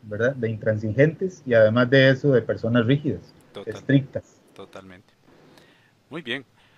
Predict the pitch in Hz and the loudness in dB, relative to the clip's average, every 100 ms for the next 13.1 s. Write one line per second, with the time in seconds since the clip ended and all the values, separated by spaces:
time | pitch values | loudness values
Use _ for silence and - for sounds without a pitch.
0 | _ _ 104 120 160 143 147 123 143 123 | _ _ -16 -6 -4 -4 -6 -6 -6 -6
1 | 123 123 175 175 180 180 156 117 107 120 | -4 -6 -4 -6 -4 -6 -8 -12 -8 -6
2 | 107 - 123 120 101 113 107 110 131 135 | -6 -4 -2 -2 -2 -8 -8 -10 -8 -8
3 | 143 143 131 110 101 - 104 98 95 - | -8 -8 -8 -10 -14 -16 -14 -12 -14 -14
4 | 113 123 123 147 160 - 165 - - - | -2 2 2 2 0 -4 -12 -8 -10 -10
5 | _ - 143 127 120 120 127 151 151 175 | _ 4 6 6 6 4 0 -2 2 2
6 | 170 151 156 131 117 120 117 110 - 131 | 0 -4 -8 -6 -4 -4 -4 -8 -8 -6
7 | 113 104 107 107 120 113 110 110 107 98 | -8 -12 -12 -10 -10 -12 -12 -12 -12 -14
8 | - _ - - - 117 135 131 120 123 | -18 _ -20 -20 -20 -8 -8 -2 2 2
9 | 120 139 107 135 131 135 135 143 117 - | 0 -6 -8 -12 -8 -8 -6 -6 -8 -6
10 | 131 135 127 123 120 117 139 160 156 135 | -8 -10 -10 -8 -8 -10 -8 -6 -6 -10
11 | 123 127 123 143 156 139 117 117 123 127 | -12 -10 -10 -8 -10 -8 -10 -10 -12 -12
12 | 127 127 117 160 117 - 104 - 113 113 | -10 -12 -14 -14 -16 -20 -20 -20 -18 -18